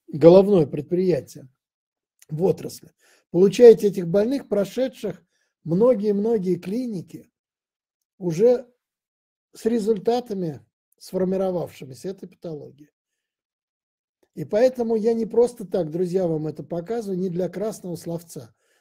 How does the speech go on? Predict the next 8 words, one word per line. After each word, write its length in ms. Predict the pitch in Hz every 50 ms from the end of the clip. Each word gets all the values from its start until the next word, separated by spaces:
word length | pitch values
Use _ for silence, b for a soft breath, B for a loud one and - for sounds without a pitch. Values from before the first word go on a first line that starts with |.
| _ _ -
Здесь 500 | 123 123 123 143 208 240 226 - - -
нужно 640 | 151 156 185 208 220 185 165 190 185 190 190 - _ _
срочно 760 | - - - - 165 160 185 208 226 233 233 - - 247 226
делать 440 | 180 151 156 190 202 208 196 - -
плазму 300 | - 185 180 160 170 165
Ф 120 | 165 -
Р 100 | 180 170 151 123
С. 140 | - -